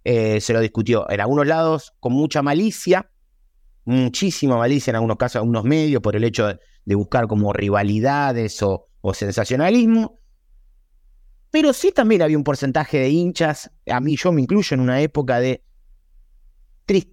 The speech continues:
decepción de decir, "Loco, ¿por qué con nosotros no?". Pero no contra él, de decir, como putear a, al aire, decir, "Qué mala suerte, ¿por qué sale campeón otro lado y acá siempre pas-, falta un poquito?".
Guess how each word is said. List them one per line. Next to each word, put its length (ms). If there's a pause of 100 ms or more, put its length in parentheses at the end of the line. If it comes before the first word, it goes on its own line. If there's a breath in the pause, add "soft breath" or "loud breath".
(100)
decepción 640
de 80
decir, 240
"Loco, 240 (140)
¿por 180
qué 180
con 220
nosotros 580
no?". 320 (140 loud breath)
Pero 160
no 160
contra 440
él, 160
de 80
decir, 340 (440)
como 300 (120)
putear 440
a, 720
al 80
aire, 440
decir, 280
"Qué 140
mala 200
suerte, 540
¿por 220
qué 320 (400 soft breath)
sale 280
campeón 260
otro 160
lado 100
y 60
acá 180
siempre 500
pas-, 260
falta 280
un 80
poquito?". 720